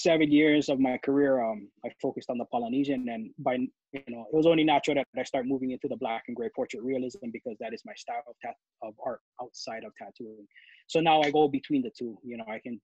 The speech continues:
transition from, I can do a black and gray portrait, and then the next day do a full half sleeve Polynesian style.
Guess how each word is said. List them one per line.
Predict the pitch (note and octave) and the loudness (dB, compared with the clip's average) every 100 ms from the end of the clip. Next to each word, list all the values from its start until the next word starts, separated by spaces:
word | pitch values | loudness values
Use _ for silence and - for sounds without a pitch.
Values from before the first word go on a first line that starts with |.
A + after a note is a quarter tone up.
| - | -8
transition | B2+ A#2+ B2 A#2+ A2 - | -6 -6 -6 -8 -12 -10
from, | A#2+ A2 _ _ _ _ | -10 -10 _ _ _ _
I | - | -2
can | C#3+ | 2
do | D#3 | 4
a | D3 C#3 | 2 2
black | C#3+ C#3 | 0 2
and | C3+ | -2
gray | B2+ | 0
portrait, | - D3 - C#3+ - _ - | 0 0 0 -4 -6 _ -14
and | B2 | -10
then | A#2+ A#2 | -8 -6
the | A#2+ | -6
next | B2 C3 | -6 -6
day | B2+ | -8
do | A2+ A#2+ A2+ | -6 -6 -6
a | G#2+ - - | -10 -10 -4
full | B2 | -2
half | - A2+ - | -2 -6 -8
sleeve | B2 G#2+ G#2+ G2 _ _ - | -10 -8 -10 -14 _ _ -12
Polynesian | G#2+ A2 G#2 A2 | -10 -12 -14 -16
style. | - A2+ G2 | -14 -12 -12